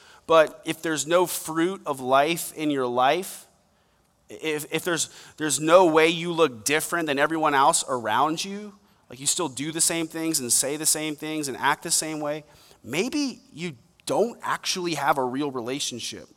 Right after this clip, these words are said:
with Jesus yet. I don't know. I can't judge your heart. Only you know your heart. Only God knows your heart. But do you have a real relationship? Because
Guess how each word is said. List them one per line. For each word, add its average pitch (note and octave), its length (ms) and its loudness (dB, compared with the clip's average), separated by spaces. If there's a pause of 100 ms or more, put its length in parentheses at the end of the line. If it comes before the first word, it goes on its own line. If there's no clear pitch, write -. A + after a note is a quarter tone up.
with A#2+ 160 -12
Jesus G#2+ 460 -6
yet. A1+ 220 -18 (720)
I E3+ 140 6
don't G#3 140 4
know. E3+ 280 4
I D3 120 2
can't E3 500 -4
judge D3 300 0
your C#3+ 140 0
heart. D#3 360 2
Only D#3+ 220 2
you C#3+ 240 0
know E3 140 0
your D#3 180 0
heart. D3+ 200 6
Only D#3 200 0
God C3+ 320 4
knows E3 240 -2
your D3+ 100 -2
heart. D3 240 4 (720)
But D#3 180 4
do F3 180 0
you C4 140 2
have C#4 180 10
a C#4 80 2
real C4+ 200 0
relationship? B3+ 680 0 (120)
Because F#3+ 340 0